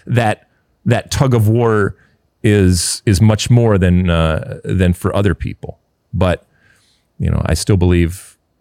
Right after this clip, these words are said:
that this is the greatest country in the world. And I think you need only look at the amount of people that want to come here and the amount of people that will risk everything in order to come here to provide a better life for themselves and for their, uh, for their family.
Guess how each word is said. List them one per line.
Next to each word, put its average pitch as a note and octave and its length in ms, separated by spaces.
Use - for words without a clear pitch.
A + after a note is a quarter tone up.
that B2+ 260
this E2 180
is E2 80
the F2+ 80
greatest D2+ 260
country D#2+ 320
in D2 80
the C#2+ 80
world. F2+ 380
And C#2+ 100
I C#2+ 100
think D#2 500
you D#2+ 160
need D#2+ 180
only E2 240
look E2+ 460
at - 400
the C#2+ 140
amount D#2 240
of D#2+ 100
people E2 560
that D2 540
want F#2 360
to G#2 80
come F#2 240
here A2 340
and E2 400
the F2+ 120
amount F2 220
of F2 60
people F2+ 240
that D#2+ 100
will E2+ 120
risk E2+ 260
everything G2 560
in E2 140
order C#2+ 240
to - 100
come - 240
here C2+ 300
to - 100
provide D#2 540
a D2 120
better D#2 220
life D2+ 220
for - 100
themselves D2 480
and C#2 140
for - 160
their, C#2 280
uh, C#2 600
for - 120
their D2 140
family. D#2+ 500